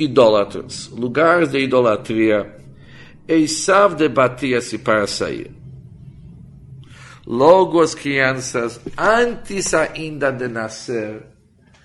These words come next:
demonstraram tendências opostas. Nas palavras de nossos sábios, encontramos que eles lutaram e brigaram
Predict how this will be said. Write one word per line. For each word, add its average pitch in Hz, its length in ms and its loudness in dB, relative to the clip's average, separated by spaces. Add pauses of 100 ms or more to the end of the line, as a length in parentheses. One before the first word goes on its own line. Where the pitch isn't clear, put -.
(120)
demonstraram 120 1200 -4 (1080)
tendências 117 1160 -6
opostas. - 920 -12 (1600)
Nas - 120 -10
palavras 139 1120 2 (960)
de - 120 -14
nossos 117 420 -10
sábios, 123 480 -4
encontramos 113 1080 -4 (140)
que - 260 -10
eles 147 360 -4
lutaram 113 800 -8 (920)
e 185 120 -6
brigaram 120 960 0